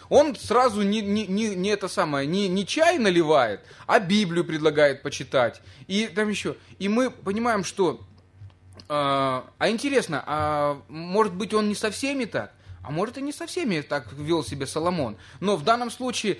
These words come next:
вот для этой царицы Савской, для того, чтобы она правильно, э, сформировала понимание того, благодаря чему все это имеет, благодаря кому все это имеет,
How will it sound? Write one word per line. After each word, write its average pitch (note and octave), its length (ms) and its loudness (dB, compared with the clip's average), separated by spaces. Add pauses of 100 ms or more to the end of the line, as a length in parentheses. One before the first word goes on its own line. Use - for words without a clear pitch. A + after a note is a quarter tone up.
(140)
вот F#3+ 180 4
для F#3+ 180 4
этой G3+ 220 0
царицы A3+ 540 -2
Савской, C#3+ 420 -2
для D3+ 100 -2
того, G#3 220 2
чтобы E3+ 380 0 (240)
она G3 340 2
правильно, F3 720 0 (180)
э, C#3+ 260 -2
сформировала F#3+ 680 2
понимание E3+ 600 -2
того, D#3 360 -4 (200)
благодаря F3 420 2
чему G3+ 440 0
все D3+ 240 -2
это C3+ 220 -2
имеет, B2+ 260 -6
благодаря F3 300 0
кому G#3+ 280 -2
все - 180 -4
это C3 240 -4
имеет, A#2+ 300 -6